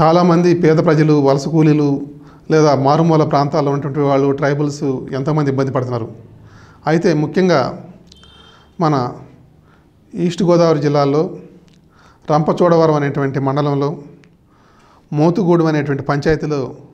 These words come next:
ఏడు గ్రామాలు, ఆ ఏడు గ్రామాలు ప్ర-, ముఖ్యంగా ఏంటంటే ఆ ఏడు గ్రామాలు కొండ మీద ఉండేటువంటి గ్రామాలు. అక్కడికి మిగతా ప్రాంతాలతో వాళ్ళకి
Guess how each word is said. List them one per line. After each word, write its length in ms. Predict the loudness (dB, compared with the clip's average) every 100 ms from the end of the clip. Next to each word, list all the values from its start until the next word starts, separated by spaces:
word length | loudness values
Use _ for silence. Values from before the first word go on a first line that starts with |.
| _ _ _ _ -10
ఏడు 240 | -2 0
గ్రామాలు, 520 | 0 0 0 0 -2 -6 -14 -20 -20 _ _ _ _ _ _ -4
ఆ 140 | -2
ఏడు 220 | 0 0
గ్రామాలు 460 | 2 0 0 -2 -2
ప్ర-, 300 | -2 -4 -4
ముఖ్యంగా 340 | -6 -6 -4
ఏంటంటే 260 | -2 -2 -2
ఆ 80 | 0
ఏడు 180 | -2
గ్రామాలు 580 | -2 -2 -2 -2 -4 -8 -14 -14 -6
కొండ 160 | -4
మీద 200 | -2 -2
ఉండేటువంటి 460 | -2 -4 -6 -6 -6
గ్రామాలు. 440 | -4 -2 -4 -6 -12 -20 _ _ -20 -20 _ -20 -20 _ -10
అక్కడికి 680 | -6 -2 0 -2 -2 -6 -8 -14 -20 -20 -20 _ _ -2
మిగతా 220 | 0 0
ప్రాంతాలతో 640 | 0 0 2 0 0 0
వాళ్ళకి 580 | 0 0 -2 -6 -6 -10